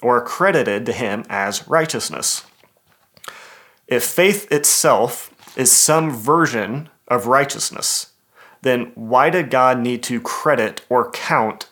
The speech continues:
Abraham's faith as righteousness? And so I just think the fact that God had to or needed to count Abraham's faith as righteousness demonstrated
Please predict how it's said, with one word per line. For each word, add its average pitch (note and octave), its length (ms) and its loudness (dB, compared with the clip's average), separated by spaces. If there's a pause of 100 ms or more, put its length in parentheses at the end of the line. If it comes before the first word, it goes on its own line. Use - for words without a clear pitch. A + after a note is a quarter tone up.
(100)
Abraham's A#2 640 -2
faith G#2+ 520 -4 (240)
as A2+ 220 0
righteousness? - 760 -4 (220)
And B2+ 120 -2
so B2+ 340 4
I B2+ 100 0
just - 240 0
think C#3 220 0
the B2 80 0
fact A#2+ 680 -2
that A2+ 280 -4
God C3+ 340 4
had C3+ 320 -2
to A#2+ 360 -2
or B2 140 -2
needed C3+ 380 -2
to A#2+ 240 -4
count - 720 -2
Abraham's A2+ 640 -4
faith A2 300 -2
as G#2 180 -6
righteousness G#2+ 640 -4
demonstrated A#2 1000 -2